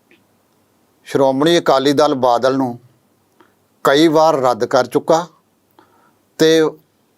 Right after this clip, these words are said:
ਵਰਤਮਾਨ ਸਮੇਂ ਤਖਤਾਂ 'ਤੇ ਸੇਵਾ ਨਿਭਾ ਰਹੇ ਜਥੇਦਾਰ ਵੀ ਪੰਥ ਪ੍ਰਵਾਨਤ ਨਹੀਂ ਰਹੇ। ਸ਼੍ਰੋਮਣੀ ਅਕਾਲੀ ਦਲ ਬਾਦਲ ਦਾ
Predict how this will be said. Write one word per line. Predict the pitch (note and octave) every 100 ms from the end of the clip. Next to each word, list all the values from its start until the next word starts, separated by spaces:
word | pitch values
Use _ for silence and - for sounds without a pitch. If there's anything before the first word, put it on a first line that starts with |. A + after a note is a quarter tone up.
| - _
ਵਰਤਮਾਨ | B2+ A2+ C#3 D#3+ - E3+ D3 D3+ D#3+
ਸਮੇਂ | D#3 C#3 B2+ C#3+ D3+ D#3 _ _ - _ _ -
ਤਖਤਾਂ | D3 - - F3+ F#3
'ਤੇ | F3+ F3 D#3+
ਸੇਵਾ | - C3+ C3 D3 D#3
ਨਿਭਾ | D#3 D3 C#3+ A2+ A#2+
ਰਹੇ | C3 C3 C#3 C3+ _ G#2+
ਜਥੇਦਾਰ | G2+ C#3 C3+ E3 D3+ C#3 C3+
ਵੀ | C3 D3
ਪੰਥ | C#3+ C3 B2 A#2+ -
ਪ੍ਰਵਾਨਤ | B2 A#2 A2+ A#2 A2+ G#2+
ਨਹੀਂ | G2 G2 A#2 A2+
ਰਹੇ। | F2 - _ _ _ _ _ _ _ _ _ _ - - - - _ _ -
ਸ਼੍ਰੋਮਣੀ | - C#3+ C#3 C#3 E3+ F#3 - C#3+
ਅਕਾਲੀ | - C#3 C3+ D#3
ਦਲ | D#3 D#3
ਬਾਦਲ | D3 A2+ B2 B2 B2+ D#3 D#3+
ਦਾ | D3 C#3+ D3+ D#3+